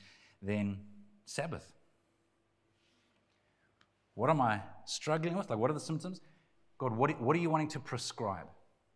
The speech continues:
as corrective behavior? Number five, training isn't afraid to do the hard work. Like, I just want to debunk this myth that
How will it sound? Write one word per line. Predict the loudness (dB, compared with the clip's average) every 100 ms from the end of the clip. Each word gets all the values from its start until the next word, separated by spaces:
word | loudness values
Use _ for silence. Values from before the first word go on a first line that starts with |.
| _ _ _ _ -10
as | -8
corrective | -4 -2 0 -2 -2 -2 -2 -4 -14 -20 -20 _ _ _ -8
behavior? | -4 -2 2
Number | 2 2
five, | 4 2 0
training | 0 2 0
isn't | 0 -4
afraid | -2 -2 0
to |
do | -2
the | -4
hard | -4 -6
work. | -6 -12 -16 _ _ _ _ _ _ _ _ _ _ _ _ _ _
Like, | -8 -4
I | -4
just | -2
want | 0 0
to | 0 0
debunk | 0 0 0 0
this | -4 -2
myth | -2 -2 -2
that | -4